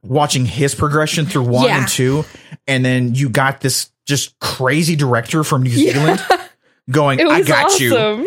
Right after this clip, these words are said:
Speaker 1: And you're like, "What are we watching?" And I, oh my God, I'm watching one of the greatest things I could ever see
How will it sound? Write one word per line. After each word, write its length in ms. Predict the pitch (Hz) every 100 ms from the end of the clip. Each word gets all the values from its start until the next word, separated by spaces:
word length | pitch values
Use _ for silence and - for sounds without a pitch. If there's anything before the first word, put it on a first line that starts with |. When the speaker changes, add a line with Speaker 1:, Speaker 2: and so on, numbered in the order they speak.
| 480 151
Speaker 1:
And 100 | 151
you're 140 | 143
like, 220 | 135 120
"What 280 | 120 123 147
are 40 | 170
we 140 | 175
watching?" 520 | 143 156 156 123 113
And 200 | 120 127
I, 140 | 110 120
oh 80 | 127
my 100 | 127
God, 260 | 135 131 113
I'm 180 | 123 120
watching 260 | 120 127
one 100 | 120
of 40 | 117
the 60 |
greatest 440 | 107 113 117 123 -
things 220 | 120 117
I 80 | 101
could 140 | 120
ever 240 | - 117 120
see 380 | - 117 113